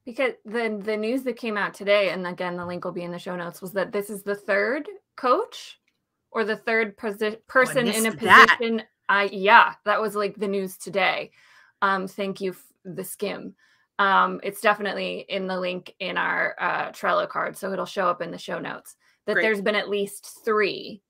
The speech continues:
Speaker 2: Yeah.
Speaker 1: administrative level men working in the N W S L, um,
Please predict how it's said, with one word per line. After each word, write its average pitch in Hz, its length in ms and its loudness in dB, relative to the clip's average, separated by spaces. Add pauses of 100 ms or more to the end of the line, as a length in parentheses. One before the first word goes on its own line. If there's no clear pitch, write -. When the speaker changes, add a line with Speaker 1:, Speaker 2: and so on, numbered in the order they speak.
(540)
Speaker 2:
Yeah. 202 60 6
Speaker 1:
administrative 196 800 0
level 185 580 -2 (800)
men 226 600 2 (520)
working 226 520 0
in 208 320 -4
the 196 200 0
N 196 120 -2
W 190 280 -2
S 180 200 -4
L, - 460 -2 (140)
um, 175 480 -4